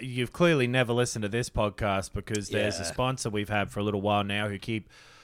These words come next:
Speaker 1: uh, hanging around, and we keep letting them because they make good stuff. They're called Manscaped.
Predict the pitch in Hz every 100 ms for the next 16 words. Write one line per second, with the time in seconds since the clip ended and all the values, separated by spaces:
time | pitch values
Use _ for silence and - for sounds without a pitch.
0 | - - 101 104 104 120 120 110 113 123
1 | 127 127 107 98 143 135 139 131 120 113
2 | 107 110 113 110 110 110 98 - 113 113
3 | 110 - 143 120 120 127 123 - - 95
4 | 92 -